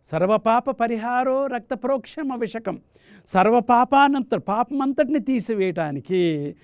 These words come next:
రక్త ప్రోక్షం అవ-, రక్తాన్ని ప్రోక్షించటం అవసరం. తద్రక్తం పరమాత్మేన,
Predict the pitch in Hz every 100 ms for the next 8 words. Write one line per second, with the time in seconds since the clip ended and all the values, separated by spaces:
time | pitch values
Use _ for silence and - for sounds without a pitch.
0 | - 185 175 220 285 226 262 269 - 294
1 | 262 226 185 196 - 302 320 269 262 -
2 | 269 214 - 220 190 175 185 131 - _
3 | _ _ _ 170 185 226 226 285 285 269
4 | 254 254 247 240 226 214 180